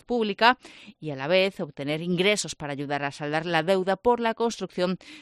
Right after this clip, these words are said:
del puerto exterior. Queda por ver si el Estado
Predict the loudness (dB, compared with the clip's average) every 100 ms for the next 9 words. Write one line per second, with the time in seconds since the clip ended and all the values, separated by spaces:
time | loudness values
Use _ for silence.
0 | _ 0 2 4 2 2 -2 -4 -10 -2
1 | -2 -2 -4 -4 -4 -6 -8 -6 -2 2
2 | 0